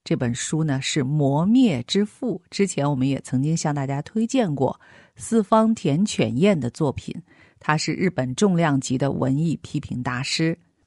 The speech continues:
《磨灭之父》，这其实讲的是我们在时间当中，以及万物在时间当中的改变。今天借由你的来信，想到了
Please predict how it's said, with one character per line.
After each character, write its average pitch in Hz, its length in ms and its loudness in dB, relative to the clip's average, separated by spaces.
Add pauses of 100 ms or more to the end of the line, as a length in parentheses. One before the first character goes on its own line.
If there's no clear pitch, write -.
《磨 170 220 0
灭 247 180 4
之 254 180 -2
父》， 254 320 -6 (480)
这 302 240 0 (200)
其 - 180 -2
实 165 180 0
讲 165 320 -4
的 139 140 -6
是 151 280 -4
我 156 260 2
们 170 320 -2
在 175 280 -2 (120)
时 - 260 -6
间 147 260 -2
当 123 200 -4
中， 127 200 -4
以 156 140 -2
及 156 100 -2
万 175 400 2
物 233 320 -2
在 113 280 -4
时 - 280 -4
间 143 240 -2
当 131 200 -4
中 131 160 -6
的 - 120 -8 (280)
改 - 180 -10
变。 127 260 -6 (560)
今 320 160 0
天 320 220 2
借 311 140 2
由 294 140 2
你 247 120 2
的 147 80 0
来 160 220 2
信， 170 280 0 (520)
想 143 260 0
到 160 160 2
了 139 180 -2